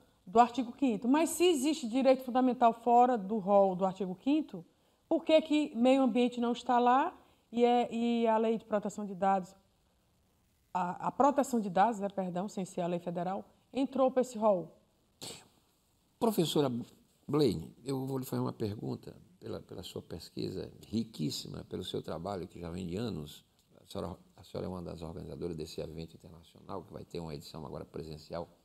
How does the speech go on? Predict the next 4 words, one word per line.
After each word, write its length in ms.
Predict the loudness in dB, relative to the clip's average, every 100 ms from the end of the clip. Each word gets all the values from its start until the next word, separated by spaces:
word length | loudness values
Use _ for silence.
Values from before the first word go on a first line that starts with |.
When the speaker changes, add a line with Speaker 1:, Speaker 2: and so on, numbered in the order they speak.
| _ _ _
Speaker 2:
pós-pandemia. 580 | -4 -4 -6 -6 -6 -8 -16 _ _ -20 _ _ _
Dá 260 | -4 2 2
pra 220 | 2 -2
acreditar 680 | -2 -2 -2 -6 -10 -12